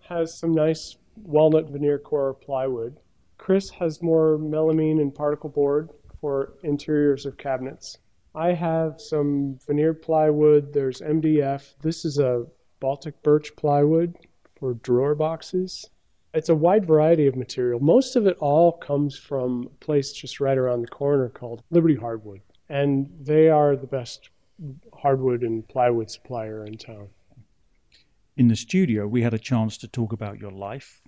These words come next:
Speaker 2: your work, and your art, and now we're on site with you at your workshop and showroom. And so I wonder if you wouldn't mind talking through one or two of the pieces that we have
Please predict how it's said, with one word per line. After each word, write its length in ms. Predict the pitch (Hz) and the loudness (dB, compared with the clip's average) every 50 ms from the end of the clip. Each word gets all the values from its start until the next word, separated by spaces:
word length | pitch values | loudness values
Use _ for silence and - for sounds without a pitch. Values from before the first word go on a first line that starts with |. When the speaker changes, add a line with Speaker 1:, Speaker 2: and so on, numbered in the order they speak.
| _ | _
Speaker 2:
your 160 | - 131 120 110 | -6 -4 -4 -2
work, 320 | 110 117 110 104 - 113 | -2 -4 -4 -4 -6 -6
and 80 | 104 104 | -6 -6
your 200 | 101 98 - - | -6 -8 -10 -8
art, 380 | - 180 151 101 92 104 - - _ _ _ _ _ _ _ _ _ _ - | -8 -8 -8 -8 -10 -12 -16 -16 _ _ _ _ _ _ _ _ _ _ 0
and 160 | 123 120 117 | 2 4 6
now 320 | 120 120 123 123 123 123 | 6 6 4 4 4 2
we're 220 | 127 127 120 127 135 | 2 0 0 -2 0
on 180 | 127 117 113 | 0 0 0
site 260 | 110 - 214 220 - 110 | 0 0 -2 -2 -2 -4
with 120 | 117 104 | -8 -12
you 240 | 107 104 104 107 107 | -12 -12 -12 -12 -14
at 140 | 117 - - | -14 -12 -10
your 240 | 127 120 113 107 | -8 -6 -6 -6
workshop 520 | 104 113 110 110 - - - 107 104 - - - | -8 -10 -12 -12 -14 -16 -18 -18 -18 -20 -18 -18
and 340 | 113 110 104 101 98 98 98 | -18 -16 -16 -16 -18 -18 -18
showroom. 520 | - - - 143 135 110 - - - - _ _ _ _ _ _ _ _ | -14 -8 -6 -6 -6 -6 -10 -16 -20 -20 _ _ _ _ _ _ _ _
And 100 | 139 127 | -6 0
so 80 | - 147 | 2 2
I 280 | 143 143 147 196 - 202 160 | 2 0 -2 -8 -8 -2 2
wonder 180 | 160 165 156 165 | 2 2 2 2
if 160 | 160 - - | 0 0 0
you 80 | 147 131 | 2 2
wouldn't 180 | 135 131 147 | 2 2 4
mind 640 | 143 131 123 120 120 120 117 117 120 117 - - - _ _ _ _ _ _ _ _ _ _ | 4 4 4 4 4 4 4 4 2 0 -4 -10 -20 _ _ _ _ _ _ _ _ _ _
talking 340 | - 202 208 202 - 120 107 | 2 2 2 4 2 0 0
through 560 | - - - 120 113 110 107 107 110 - 90 - | 0 -4 -4 -2 -2 -2 -2 -4 -6 -8 -6 -2
one 160 | 117 123 123 | 2 2 2
or 60 | 117 | 2
two 240 | - - 131 117 110 | 0 -2 -4 -2 -2
of 60 | 104 | -4
the 60 | 101 | -6
pieces 400 | - - 113 107 - - 107 98 110 | -8 -6 -6 -6 -6 -8 -8 -8 -10
that 120 | - - | -12 -10
we 160 | 117 117 110 | -8 -8 -8
have 500 | 101 98 107 107 104 104 104 101 101 - | -8 -8 -10 -10 -10 -12 -14 -14 -16 -20